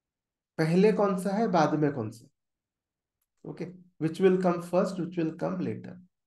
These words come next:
For that also you have to insert dummy activities। So that we will see with examples, जैसे जैसे आगे बढ़ेंगे, कुछ एग्जांपल्स हम देखेंगे, you will be able to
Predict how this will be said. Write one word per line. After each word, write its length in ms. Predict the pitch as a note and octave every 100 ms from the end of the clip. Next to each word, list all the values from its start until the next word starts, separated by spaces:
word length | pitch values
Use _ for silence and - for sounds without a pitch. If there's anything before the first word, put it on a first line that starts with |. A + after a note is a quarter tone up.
| -
For 140 | D3
that 240 | D3+ D#3+ F3+
also 220 | E3 G3
you 140 | F3+
have 100 | F3
to 60 | F3+
insert 440 | D#3+ D3+ F3 E3 C3
dummy 280 | C3 B2+ A2
activities। 560 | A#2+ - A#2+ A#2+ - _ _ _ _ _ _ C3+
So 60 |
that 260 | C3+ C#3 C#3
we 80 | D3
will 140 | D3+
see 240 | D3+ D#3+ D3
with 140 | C#3+ - _ D3+
examples, 840 | A#2+ A#2+ B2+ B2 F3 A#3 - - -
जैसे 240 | B2+ B2
जैसे 220 | B2 -
आगे 220 | A#2+ B2
बढ़ेंगे, 500 | B2 A#2+ C3 - - _ _ _ _ _ _
कुछ 140 | C#3+ C#3
एग्जांपल्स 600 | A#2+ C3 B2+ C#3 C3+ C#3
हम 100 | B2+
देखेंगे, 380 | C3 D#3 F#3 A3
you 100 | D#3+
will 120 | C#3+
be 80 | C3+
able 260 | C3+ C3+ -
to 180 | -